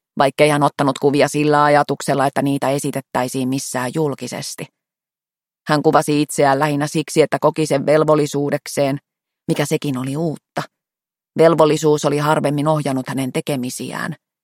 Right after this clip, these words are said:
Muuten hän kuvatessaan tunsi kyllä olevansa kotonaan, samaan tapaan kuin kulkiessaan ilman päämäärää. Kun ei tiennyt, minne oli menossa,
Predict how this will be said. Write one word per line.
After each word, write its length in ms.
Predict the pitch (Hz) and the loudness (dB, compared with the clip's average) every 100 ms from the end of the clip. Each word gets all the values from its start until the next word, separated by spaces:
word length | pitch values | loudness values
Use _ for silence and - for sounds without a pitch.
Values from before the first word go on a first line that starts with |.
| _ _ _ _ _ _ _ _ _ _ - | _ _ _ _ _ _ _ _ _ _ -2
Muuten 320 | 147 135 143 | 2 4 4
hän 140 | 135 | 2
kuvatessaan 640 | 139 139 139 143 - 135 135 | 0 0 2 -2 -2 -4 0
tunsi 280 | 151 147 | -2 -2
kyllä 260 | 143 139 139 | -4 -4 -2
olevansa 420 | 147 143 143 131 131 | -2 -2 -4 -6 -6
kotonaan, 560 | - 156 143 139 143 143 _ _ | -4 0 0 0 -2 -6 _ _
samaan 340 | - 151 147 147 | 0 4 4 4
tapaan 320 | 156 156 143 | 2 0 0
kuin 200 | 147 143 | -2 -2
kulkiessaan 720 | 160 156 147 139 139 - 131 | 2 0 0 -2 -4 -4 -4
ilman 280 | 131 135 135 135 | -4 -6 -6 -2
päämäärää. 840 | 165 143 131 127 123 123 - 151 - _ _ _ _ _ _ _ _ _ _ - | -2 -2 -4 -8 -8 -10 -8 -10 -12 _ _ _ _ _ _ _ _ _ _ 0
Kun 200 | 165 160 | 2 4
ei 120 | 147 | 4
tiennyt, 280 | 156 151 139 | 4 2 0
minne 260 | 156 156 151 | 0 0 2
oli 160 | 147 139 | 2 2
menossa, 460 | 151 151 151 - | 2 0 -2 -6